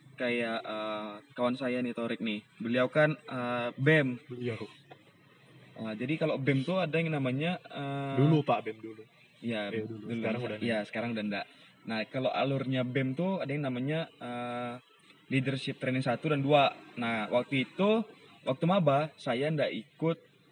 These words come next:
Speaker 1: leadership training satu dan dua. Jadi saya, eh, tidak memiliki kesempatan untuk menjadi bagian dalam, eh, organisasi bem. Nah, ketika saya sudah semester tiga,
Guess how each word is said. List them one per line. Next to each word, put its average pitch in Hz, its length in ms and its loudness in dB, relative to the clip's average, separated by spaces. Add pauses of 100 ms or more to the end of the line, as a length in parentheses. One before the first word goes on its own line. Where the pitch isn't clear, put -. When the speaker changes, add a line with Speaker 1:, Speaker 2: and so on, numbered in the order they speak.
(120)
Speaker 1:
leadership 127 480 -4
training 123 360 -2
satu 127 280 -4
dan 131 160 0
dua. 160 240 8
Jadi 127 180 -2
saya, 143 280 0 (720)
eh, 127 160 2
tidak 139 240 2
memiliki 139 400 0
kesempatan 147 640 0
untuk - 400 -6
menjadi 131 640 -2
bagian 127 400 -2
dalam, 131 400 -2
eh, 123 240 0
organisasi 127 420 -4
bem. 127 300 2 (720)
Nah, - 240 -4 (160)
ketika 160 240 -2
saya 208 260 0
sudah 175 220 -4
semester 160 320 -4
tiga, 156 480 2